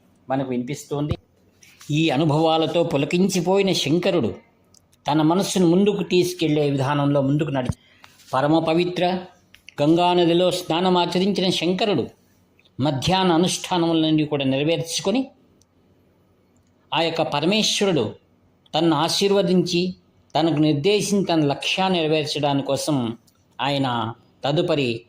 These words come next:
బదరీకి ప్రయాణమయ్యారు. తన శిష్య పరివారంతో అందరితోనూ కలిసి బదరీకి చేరుకున్న అక్కడ కూడా అనేకమంది మహర్షులతో చర్చలు జరిపారు.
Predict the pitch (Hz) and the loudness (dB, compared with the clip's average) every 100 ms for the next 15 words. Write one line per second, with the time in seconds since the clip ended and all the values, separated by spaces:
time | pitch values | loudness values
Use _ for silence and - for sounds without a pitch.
0 | - 117 123 131 180 190 156 139 135 131 | -12 -4 0 2 4 2 0 -4 -2 -2
1 | 120 113 107 92 - _ _ _ _ _ | -2 -2 -4 -8 -14 _ _ _ _ _
2 | _ _ _ _ _ _ _ _ - 151 | _ _ _ _ _ _ _ _ -6 0
3 | 160 185 175 185 170 151 165 170 170 160 | 0 2 0 0 0 2 4 4 4 2
4 | 165 160 151 165 165 170 170 165 165 147 | 2 2 4 2 0 0 0 0 -2 0
5 | 196 220 - _ _ _ - 123 156 196 | -2 -4 -10 _ _ _ -12 -2 2 2
6 | 254 196 196 170 165 165 175 139 120 - | 2 0 0 0 0 2 2 0 -4 -10
7 | _ _ _ 135 - 175 170 165 165 147 | _ _ _ -8 -6 -2 -2 0 0 2
8 | 120 127 - _ - 160 220 262 226 226 | 0 -4 -12 _ -2 0 2 0 0 0
9 | 196 180 156 160 160 170 160 151 135 123 | 2 2 2 0 0 0 -2 -2 -4 -4
10 | - 165 139 117 117 101 | -2 0 0 -2 -4 -6